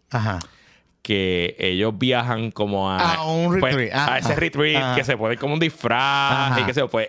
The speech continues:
Speaker 2: ese episodio está basado en el reporting of, eh, original de Alex Jones.
Speaker 1: Ok.
Speaker 2: Y eso es como de principio de siglo. Este,
Speaker 1: <laughs>
Speaker 2: eso, para que tú sepas que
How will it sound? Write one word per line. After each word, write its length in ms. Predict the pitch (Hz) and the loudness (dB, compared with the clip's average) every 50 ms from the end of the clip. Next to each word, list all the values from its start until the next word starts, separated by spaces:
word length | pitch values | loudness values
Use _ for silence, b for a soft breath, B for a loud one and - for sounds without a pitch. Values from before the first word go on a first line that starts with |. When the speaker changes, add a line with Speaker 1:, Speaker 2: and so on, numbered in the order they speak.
| - - | -2 -2
Speaker 2:
ese 720 | 123 135 147 147 - 170 170 175 175 175 170 170 170 165 | -2 0 0 0 0 0 2 2 2 2 2 2 2 2
episodio 420 | 165 160 160 147 185 170 151 135 | 0 0 0 0 0 0 0 0
está 160 | 113 - - 107 | -2 -2 -2 -2
basado 460 | 113 - 139 135 139 135 131 - - | 0 0 0 0 2 0 0 -2 -2
en 260 | - 107 113 104 101 | -2 0 0 2 2
el 80 | 101 95 | 0 2
reporting 600 | 92 104 95 101 107 113 101 - - 95 95 101 - - | 2 0 0 0 0 -2 -2 -4 -8 -10 -10 -10 -14 -12
of, 180 | - - - - | -12 -12 -8 -6
eh, 200 | 120 117 107 104 | -4 -2 -2 0
original 380 | 101 98 95 92 90 95 98 98 | 0 0 -2 -2 -2 -2 -2 0
de 80 | 95 87 | 0 -2
Alex 200 | 82 82 80 - | -2 -4 -6 -10
Jones. 160 | 80 73 71 - | -12 -8 -4 -2
Speaker 1:
Ok. 160 | 127 123 107 104 98 92 90 - - | -2 0 0 0 -2 -2 -6 -6 -6
Speaker 2:
Y 40 | - | -4
eso 100 | 101 135 | -2 -2
es 40 | - | -2
como 160 | 160 143 139 | 0 0 0
de 60 | 127 104 | 0 0
principio 360 | 107 107 - 107 92 113 110 | -2 -2 -2 -2 0 0 0
de 80 | 107 | 0
siglo. 420 | 104 - 92 82 76 73 76 - - - | 0 -2 -2 -2 -2 -4 -4 -6 -6 -4
Este, 640 | 110 113 110 110 - 101 - 127 113 107 104 104 104 | -2 0 0 0 -2 -2 0 0 0 2 2 0 2
Speaker 1:
<laughs> 20 | |
Speaker 2:
eso, 220 | 98 - 117 110 95 | 2 2 2 2 2
para 240 | - - 107 101 | 0 0 0 0
que 60 | 92 90 | 0 0
tú 80 | 120 147 | 0 0
sepas 240 | 160 175 170 160 135 | 0 2 0 0 0
que 140 | 139 - | -2 -2